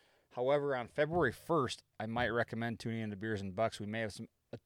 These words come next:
alternative s-, opportunities or solutions for you as well that might be nice to plant in the spring. We're gonna launch three new products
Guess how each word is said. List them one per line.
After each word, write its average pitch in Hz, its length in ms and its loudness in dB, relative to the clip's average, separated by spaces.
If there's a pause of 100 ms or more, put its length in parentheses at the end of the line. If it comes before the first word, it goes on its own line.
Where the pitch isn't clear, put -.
(100)
alternative 127 500 -4
s-, - 220 -10 (220)
opportunities 123 600 -8
or 117 60 -8
solutions 113 540 -10
for 113 200 -6
you 110 80 -4
as 95 100 -8
well 107 300 0 (560)
that 113 100 -4
might 113 200 0
be 117 100 -4
nice 110 260 -4
to 104 80 -12
plant 110 260 -2
in 82 40 -8
the 104 80 -6
spring. 120 280 -8
We're 117 100 -2
gonna 120 140 0
launch 113 280 0
three 117 160 -4
new 113 100 -4
products 101 560 -6